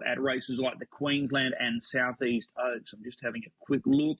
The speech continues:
Uh, prices are up with Tab, and she's a dollar seventy right now. So if you're keen to, to follow in with Brittany, a dollar seventy might represent value. She could start even shorter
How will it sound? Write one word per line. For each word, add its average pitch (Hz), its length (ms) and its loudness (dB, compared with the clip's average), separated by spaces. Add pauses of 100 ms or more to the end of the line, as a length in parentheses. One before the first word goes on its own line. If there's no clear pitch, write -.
Uh, 127 240 -2
prices 135 460 -2
are 139 160 2
up 139 140 -4
with 123 180 -6
Tab, 175 400 0
and 156 140 -6
she's 131 160 -2
a 127 40 0
dollar 131 320 0
seventy 135 360 0
right 127 300 0
now. 127 320 0
So 131 200 -2 (580)
if 120 160 -4
you're 117 100 0
keen 143 380 0
to, 131 220 0
to 127 220 -4
follow 151 300 0
in 147 180 -2
with 123 200 -6
Brittany, 175 280 -2
a 180 40 -2
dollar 143 240 -2
seventy 135 340 -2
might 135 240 -4
represent 127 460 -2
value. 143 280 2
She - 180 -4
could - 200 -4
start 120 320 -4
even 143 340 2
shorter 143 600 0